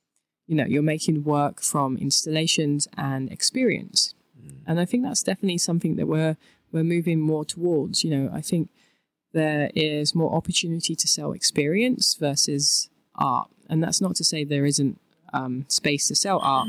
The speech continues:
Speaker 2: <clears throat>
Speaker 1: People will wanna own art at some point, but there are lots of opportunities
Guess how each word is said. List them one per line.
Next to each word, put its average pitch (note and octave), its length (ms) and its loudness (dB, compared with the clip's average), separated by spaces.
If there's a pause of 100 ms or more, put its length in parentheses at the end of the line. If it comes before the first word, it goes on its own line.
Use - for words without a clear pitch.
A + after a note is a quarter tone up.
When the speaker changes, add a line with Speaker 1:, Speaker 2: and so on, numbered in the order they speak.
Speaker 2:
<clears throat> - 100 -20
Speaker 1:
People E3+ 280 2
will C#3+ 220 2
wanna D3 320 2
own D#3 220 2
art C3+ 320 0
at - 120 -6
some - 180 -2
point, A3+ 420 -2
but D3+ 200 0 (500)
there E3 120 2
are E3 80 4
lots E3 280 2
of D#3+ 80 -4
opportunities E3 1080 0